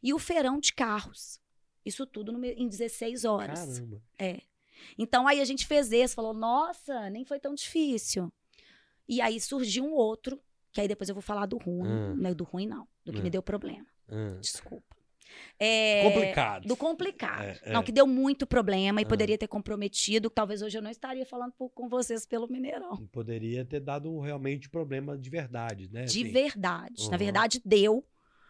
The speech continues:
Speaker 1: mas a gente contornou.
Speaker 2: Ah, tá.
Speaker 1: Contornou e Deus ajudou e sorte também.
Speaker 2: Amém.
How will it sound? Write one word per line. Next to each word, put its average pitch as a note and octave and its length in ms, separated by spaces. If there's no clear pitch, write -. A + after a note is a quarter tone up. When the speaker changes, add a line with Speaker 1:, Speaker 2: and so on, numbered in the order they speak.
Speaker 1:
mas G3+ 160
a G#3 60
gente F3+ 320
contornou. A3+ 640
Speaker 2:
Ah, G2 260
tá. - 80
Speaker 1:
Contornou F3 680
e B3+ 320
Deus G3 300
ajudou F3+ 500
e A#3+ 180
sorte - 440
também. B3+ 280
Speaker 2:
Amém. G#2 380